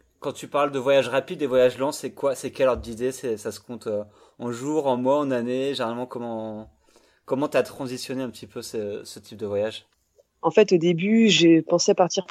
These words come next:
Speaker 2: que pour un an déjà, donc j'ai, bah, j'ai un peu tracé pour, euh, pour voir le maximum. Et puis en fait, je me suis aperçue que, voilà, j'ai essayé de voir beaucoup et finalement, je suis passée aussi à côté de, d'énormément de choses. Et du coup, bah là, les derniers mois,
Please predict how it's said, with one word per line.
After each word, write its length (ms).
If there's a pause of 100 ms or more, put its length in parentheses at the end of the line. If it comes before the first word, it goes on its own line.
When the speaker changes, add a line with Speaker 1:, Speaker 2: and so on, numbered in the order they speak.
Speaker 2:
que 80
pour 260
un 140
an 140
déjà, 300
donc 200
j'ai, 760
bah, 80
j'ai 120
un 80
peu 120
tracé 420
pour, 260
euh, 140 (300)
pour 180
voir 140
le 80
maximum. 540 (340)
Et 80
puis 140
en 80
fait, 180
je 100
me 40
suis 160
aperçue 440 (100)
que, 280 (720)
voilà, 220
j'ai 140
essayé 260
de 60
voir 180
beaucoup 400
et 40
finalement, 380
je 80
suis 100
passée 400
aussi 220
à 60
côté 260
de, 260
d'énormément 500
de 60
choses. 440 (560)
Et 160
du 140
coup, 560
bah 80
là, 100
les 100
derniers 300
mois, 300